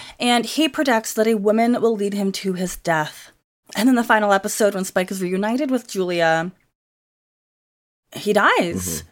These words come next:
Speaker 1: And I'm, what am I reading? I wanna give credit to this, assuming it's a real good website, C B R dot com. Uh, written by Kristen Lopez. Thank you. Um, and she writes, "Unfortunately, unfortunately for these two,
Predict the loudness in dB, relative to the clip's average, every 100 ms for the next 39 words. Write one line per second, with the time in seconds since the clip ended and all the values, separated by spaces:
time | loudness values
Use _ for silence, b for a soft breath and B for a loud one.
0 | _ 0 2 4 4 4 2 4 0 -2
1 | 0 2 2 0 -2 -4 -4 -4 -4 -4
2 | -2 -2 2 2 2 0 -6 -8 -10 -8
3 | -4 -2 -2 -4 -2 0 2 4 2 4
4 | 0 0 -4 -4 0 2 2 0 -4 0
5 | 2 2 0 -6 -10 _ _ _ _ -2
6 | 2 4 4 2 0 -2 -2 0 0 -2
7 | 0 2 2 0 -6 -10 -8 -8 -6 -2
8 | 2 4 4 B B B B 0 2 4
9 | 2 -2 -2 0 0 -2 -6 -2 0 -2
10 | -2 -2 2 0 0 -4 -2 -2 0 -4
11 | -2 0 0 2 0 0 -2 -6 -4 -2